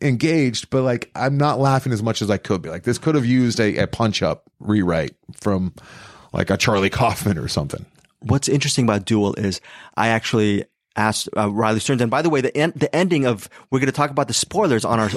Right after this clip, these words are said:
Speaker 2: on our Patreon episode.
Speaker 1: We are?
Speaker 2: But, well, I mean, 'cause, uh, Riley Stearns actually gave his interpretation of the
Speaker 1: Oh,
Speaker 2: ending.
Speaker 1: mm-hmm.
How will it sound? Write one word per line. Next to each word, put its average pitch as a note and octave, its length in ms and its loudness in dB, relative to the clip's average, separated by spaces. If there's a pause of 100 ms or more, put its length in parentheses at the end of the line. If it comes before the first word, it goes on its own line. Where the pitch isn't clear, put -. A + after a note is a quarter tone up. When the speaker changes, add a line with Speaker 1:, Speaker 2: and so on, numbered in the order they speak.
Speaker 2:
on B2+ 100 0
our A#2 80 2
Patreon C3 460 0
episode. - 380 0 (100)
Speaker 1:
We F#2 80 0
are? A2 140 0
Speaker 2:
But, C#3+ 260 0 (400)
well, D#3+ 180 0
I E3+ 40 2
mean, D#3+ 180 2
'cause, C#3 220 -2
uh, C#3+ 80 2
Riley C#3+ 320 0
Stearns C3+ 260 0
actually B2 300 0
gave A#2+ 200 0
his B2+ 240 0 (140)
interpretation B2 580 -2
of B2+ 60 -2
the G#2+ 80 0
Speaker 1:
Oh, F#2+ 40 0
Speaker 2:
ending. D3+ 300 0
Speaker 1:
mm-hmm. G2 200 -8